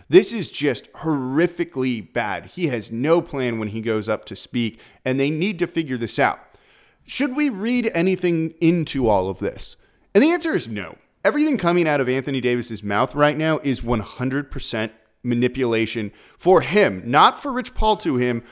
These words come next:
but to get others on his side. He clearly does not like being the villain. He didn't expect this kind of blowback like has ended up happening, and now he's doing whatever he can to save some face and not completely pl-, completely put on that black hat and the black coat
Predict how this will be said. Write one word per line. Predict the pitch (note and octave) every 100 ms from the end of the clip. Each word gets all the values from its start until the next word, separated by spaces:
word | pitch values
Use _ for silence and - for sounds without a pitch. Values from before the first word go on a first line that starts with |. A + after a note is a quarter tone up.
| - -
but | E3+ E3+ -
to | G3+
get | F#3+ G3+ E3
others | F#3 A#3+ G3
on | F3+
his | D#3+ C#3
side. | - D#3 G#2+ F#2+
He | C#3
clearly | - - E3+ A3 A3+
does | E3+ E3+ D3
not | D#3 C#3+
like | C#3 -
being | C#3 C3+
the | A#2+
villain. | G#2+ G#2+ G#2+ G2
He | D3
didn't | B2 C#3 F3+ G#3+
expect | D#3 - D#3 D3 -
this | C#3+
kind | - D3 C3
of | A#2 _ B2
blowback | A2 B2 C3 C#3 A#2 G#2+ G#2 - - -
like | C3+ B2+
has | C3 B2+
ended | C3+ B2+
up | B2
happening, | - B2 B2 B2 A2
and | A2
now | A#2+ G#3+
he's | G#3
doing | C#3+ D#3 E3
whatever | D3 C3 B2
he | C3
can | B2 A#2 A#2
to | A#2
save | - A#2+ A2+
some | - G#2+
face | - D#3 B2 - - - D3+
and |
not | D#3 E3+
completely | - C3+ - F3 F3+ D#3
pl-, | - D#3+ - - -
completely | D3 B2+ - C4+ D3+ D3+
put | - C3+
on | C3+ B2+
that | C3 -
black | A#2+ A2 G2+ -
hat | - D3 A#2+ -
and | B2+
the | A2+
black | A2 G2 -
coat | - D3 A#2+